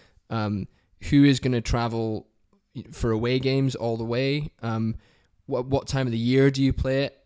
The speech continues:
And ultimately, I just see the benefit accruing to the South African teams. They, they get the, you know, the, the revenues all in the pound, um, against a really weak rand, and I, they don't have sort of a massive commercial backing and benefit that the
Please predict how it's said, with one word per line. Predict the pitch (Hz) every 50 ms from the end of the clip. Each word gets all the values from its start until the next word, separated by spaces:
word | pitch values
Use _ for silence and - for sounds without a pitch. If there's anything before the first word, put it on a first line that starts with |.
| _ _ _ -
And | 127 135 135 135 135 131 - - _ _ _ _ _ - _
ultimately, | - 156 165 - - 165 107 120
I | 131
just | 123 143 139 -
see | - 143 135
the | 123
benefit | 107 120 123 127 123 - - 90 87
accruing | - - - 120 117 117 113
to | - 117
the | 113
South | 110 - 117 117
African | 147 160 - - 127 117
teams. | - 104 101 107 113 -
They, | - 131 127 131 - - - - _ _ _ -
they | 127 131 131
get | 131 127 127 123 113 - 120
the, | 123 113 113 113 113 110 110 110 101 - -
you | - 120 117
know, | 110 107
the, | 110 110 107 - - -
the | 117 113
revenues | 113 120 117 113 120 113 113 113 113 113
all | 110 117 113
in | 110 110
the | 110
pound, | - - 135 139 139 139 135 135 127 - - -
um, | - 110 107 104 104 104
against | 113 120 110 - - 113
a |
really | 113 113 110 104
weak | 101 117 117 98 - -
rand, | 120 120 123 123 127 127 131 - - - _ _ _ _ _ _ _ _ _ _ _ _ -
and | 127 127
I, | - - - - -
they | 139 131 135 135
don't | 147 131 131
have | 131 127 120
sort | 127 127 117 110
of |
a | 110 110
massive | 117 117 117 117 - 113 107 - - - _ _ _
commercial | - - 120 120 120 123 123 - - 127 123 123 123
backing | 120 - - 123 120 135 139 - 143 139 139 139 117
and | - 113 113 117
benefit | 110 117 123 123 123 - 131 113 -
that | 107 107 67 -
the | 117 113 110 110 110